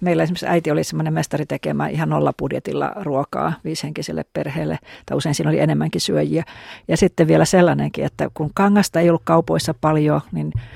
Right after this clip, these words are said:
käänneltiin takit ja leningit nurin ja sitten tehtiin niistä kankaista uusia vaatteita ja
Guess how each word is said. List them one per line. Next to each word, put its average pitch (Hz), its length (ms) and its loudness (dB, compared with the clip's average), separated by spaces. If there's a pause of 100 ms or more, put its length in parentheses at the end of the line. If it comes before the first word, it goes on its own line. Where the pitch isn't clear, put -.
(320)
käänneltiin 156 600 2
takit 156 400 -2
ja 143 160 0
leningit 151 600 -2 (440)
nurin 175 380 2 (100)
ja 156 80 -4
sitten 151 300 -4
tehtiin 147 400 -4
niistä 147 220 -4
kankaista 143 580 -4 (440)
uusia 139 420 -2
vaatteita - 520 -2
ja 156 180 0